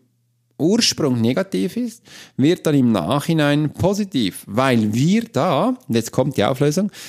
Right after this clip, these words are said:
das als Lerneffekt angeschaut haben. In diesem Moment bist du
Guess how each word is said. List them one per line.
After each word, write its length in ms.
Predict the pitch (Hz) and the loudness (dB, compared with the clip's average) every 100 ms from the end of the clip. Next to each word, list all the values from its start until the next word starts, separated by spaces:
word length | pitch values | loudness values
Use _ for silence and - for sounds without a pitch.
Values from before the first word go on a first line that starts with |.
| - - - - | -18 -20 -20 -2
das 260 | 117 113 | 0 0
als 300 | 107 101 101 - | 2 2 2 0
Lerneffekt 840 | 101 107 147 208 - - 151 - | 2 2 2 0 -2 -2 -2 -2
angeschaut 500 | 110 110 - 98 95 | -2 -2 0 0 0
haben. 260 | 95 87 87 | -2 0 -2
In 80 | - | 0
diesem 240 | 175 196 | 0 2
Moment 400 | 143 143 226 - | 4 4 2 2
bist 220 | 151 - | -2 -2
du 120 | 110 | -6